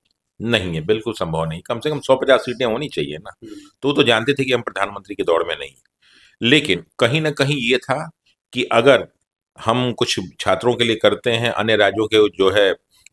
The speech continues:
Speaker 1: डोमिसाइल वाला हम लागू नहीं करते हैं,
Speaker 2: हम्म।
Speaker 1: तो उससे अन्य छात्रों को भी लाभ होगा। तो अगर हम उन राज्यों में चुनाव लड़ने जाएंगे तो हमें बेनिफिट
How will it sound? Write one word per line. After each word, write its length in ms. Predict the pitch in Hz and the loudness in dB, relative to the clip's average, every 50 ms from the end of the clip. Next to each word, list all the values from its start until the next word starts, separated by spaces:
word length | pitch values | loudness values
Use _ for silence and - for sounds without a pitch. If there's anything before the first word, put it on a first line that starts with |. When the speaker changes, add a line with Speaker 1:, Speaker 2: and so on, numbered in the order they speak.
| - | -2
Speaker 1:
डोमिसाइल 460 | 82 92 98 101 98 - 104 107 110 110 | 0 2 2 2 2 2 2 4 4 4
वाला 180 | 110 104 104 | 4 4 4
हम 100 | 101 101 98 | 2 2 2
लागू 260 | 98 95 95 107 107 | 2 2 2 0 -6
नहीं 200 | 98 95 123 131 | -6 -4 -4 0
करते 340 | - 101 87 82 - - 80 | 2 2 0 2 -2 -6 -6
हैं, 240 | 76 73 101 120 | -4 -6 -8 -10
Speaker 2:
हम्म। 440 | - - _ _ - 110 - - - - | -10 -14 _ _ -20 -20 -20 -20 -6 -2
Speaker 1:
तो 80 | - 120 | 0 0
उससे 180 | - - 156 | 2 2 2
अन्य 200 | - 120 135 143 | 2 4 2 2
छात्रों 320 | 135 - 131 120 - 135 131 | 2 0 0 0 0 -2 -2
को 120 | 131 127 | 0 0
भी 80 | 120 117 | 2 4
लाभ 220 | 117 117 123 120 120 | 4 4 4 2 2
होगा। 200 | 123 123 127 123 | 4 4 4 4
तो 160 | - - 117 | 4 2 2
अगर 140 | 110 117 110 | 4 4 2
हम 140 | 110 120 117 | 0 -2 -8
उन 120 | 117 110 104 | -2 0 2
राज्यों 240 | 95 95 - 117 110 | 2 2 0 -4 -10
में 60 | 107 - | -8 -4
चुनाव 280 | 107 104 101 101 101 | 0 2 2 2 2
लड़ने 160 | 98 98 98 | 0 0 -2
जाएंगे 240 | 98 95 92 92 95 - | -2 -2 -2 -2 -4 -6
तो 60 | 90 | -6
हमें 120 | 87 85 78 | -6 -6 -6
बेनिफिट 280 | 80 80 - - 85 | -8 -8 -6 -8 -8